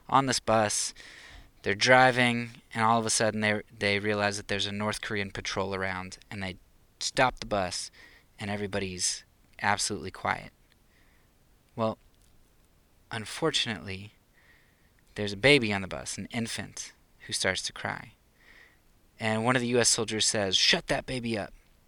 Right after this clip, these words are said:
And so the mother can't rationalize with her infant child. And she has to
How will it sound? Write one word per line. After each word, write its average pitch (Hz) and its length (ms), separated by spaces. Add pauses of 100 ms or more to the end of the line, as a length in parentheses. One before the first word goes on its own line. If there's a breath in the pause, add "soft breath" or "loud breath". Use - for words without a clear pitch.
(600)
And 113 100
so 107 140
the 101 80
mother 156 560
can't 127 280 (220)
rationalize 98 720
with - 120
her - 200
infant 98 360
child. - 500 (1800 soft breath)
And 110 80
she - 260
has 104 420
to 98 420